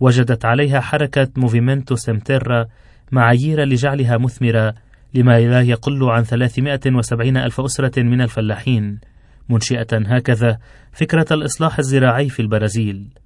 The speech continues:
وبالتالي فإن الدعم المتبادل هو قيمة مشتركة من قبل الحركة التي قامت الآن في زمن فيروس الكورونا الذي ضرب البرازيل بشدة بمساعدة العائلات التي تواجه صعوبات. بادرة لطيفة لتوزيع الأغذية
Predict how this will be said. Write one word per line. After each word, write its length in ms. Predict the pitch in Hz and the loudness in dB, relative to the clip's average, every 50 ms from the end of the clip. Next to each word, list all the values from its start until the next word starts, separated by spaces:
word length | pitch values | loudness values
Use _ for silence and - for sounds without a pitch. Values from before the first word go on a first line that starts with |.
| _ _ _ _ _ - - _ - | _ _ _ _ _ -20 -20 _ -8
وبالتالي 640 | 113 104 110 110 - - 123 120 113 113 113 110 - - _ _ _ - | -4 -4 -4 -4 -2 0 0 2 2 0 -2 -4 -6 -12 _ _ _ -6
فإن 260 | - 143 127 127 123 | 0 2 4 4 4
الدعم 340 | 117 110 117 139 143 147 143 | 2 2 0 0 0 0 0
المتبادل 680 | 135 131 131 127 - 123 117 139 147 135 135 131 120 | 0 0 0 0 0 0 0 0 0 0 0 0 0
هو 160 | 123 127 123 | 0 0 0
قيمة 340 | 113 - - 151 147 143 139 - | -2 -2 -2 -2 -2 -2 -2 -2
مشتركة 680 | 123 117 113 110 - - 143 139 139 131 - - 123 120 | 0 0 -2 -2 -2 -2 -2 0 0 -2 0 0 0 0
من 140 | 117 113 | 0 0
قبل 340 | 107 - - 135 135 127 113 | -2 -2 -4 -2 0 0 0
الحركة 600 | 113 107 - - 131 135 127 127 - 123 117 117 - - - _ _ _ _ _ _ _ - | -2 -2 -2 -4 -2 -2 -2 0 0 0 -2 -2 -4 -10 -20 _ _ _ _ _ _ _ -2
التي 300 | 139 131 131 131 - 131 | 0 0 2 2 0 -2
قامت 380 | 123 - 151 156 156 147 - 123 | 0 0 0 0 0 0 -2 -2
الآن 500 | 117 120 135 135 143 139 135 131 131 120 | -2 0 0 0 0 0 0 -2 -4 -4
في 200 | - - 123 113 | 0 0 0 2
زمن 340 | 113 131 131 131 123 123 | 4 2 2 4 2 2
فيروس 300 | 110 113 117 127 120 - | 2 2 0 0 -2 -4
الكورونا 400 | 117 113 - 120 123 135 135 131 | -6 -2 -2 0 0 2 2 0
الذي 300 | 123 120 120 113 117 120 | 0 0 0 0 0 0
ضرب 280 | 110 123 131 143 135 131 | 0 0 0 0 0 0
البرازيل 560 | 127 120 120 117 113 110 104 131 131 123 110 | 0 0 0 0 0 0 0 -2 -2 -2 -2
بشدة 540 | 104 113 - 135 131 120 117 127 120 117 113 - _ _ _ _ - _ _ - | -4 -4 -6 -6 -8 -4 -2 -2 -2 -2 -2 -8 _ _ _ _ -20 _ _ -2
بمساعدة 640 | 135 135 139 139 131 - 143 135 123 127 147 156 151 - 151 | 0 2 2 2 2 2 2 4 4 2 2 0 -2 -2 -2
العائلات 540 | 139 127 123 135 135 127 120 131 139 135 | -2 0 -2 0 0 0 0 0 0 0
التي 260 | 143 135 131 120 123 120 | -2 -2 -2 -2 -2 -2
تواجه 480 | - 123 120 131 139 131 123 104 104 | -2 -2 0 0 0 0 -2 -2 -4
صعوبات. 640 | 101 - 110 104 107 107 117 113 107 107 104 - - _ _ _ _ _ _ _ _ - _ - _ - - | -4 -6 -6 -4 -2 0 2 2 2 0 -2 -6 -12 _ _ _ _ _ _ _ _ -20 _ -20 _ -12 -2
بادرة 440 | 123 123 117 113 113 123 123 123 117 - | 2 2 4 4 4 4 4 2 0 0
لطيفة 560 | 120 117 110 107 - - 139 127 - 131 117 - | 0 0 0 0 0 -2 -2 -2 -2 -4 -2 0
لتوزيع 540 | 120 120 117 113 113 117 110 107 139 131 113 | 0 0 0 0 0 -2 -2 0 0 0 0
الأغذية 600 | 117 127 131 123 120 110 120 117 117 117 113 | 0 0 -2 -2 0 0 0 2 2 2 0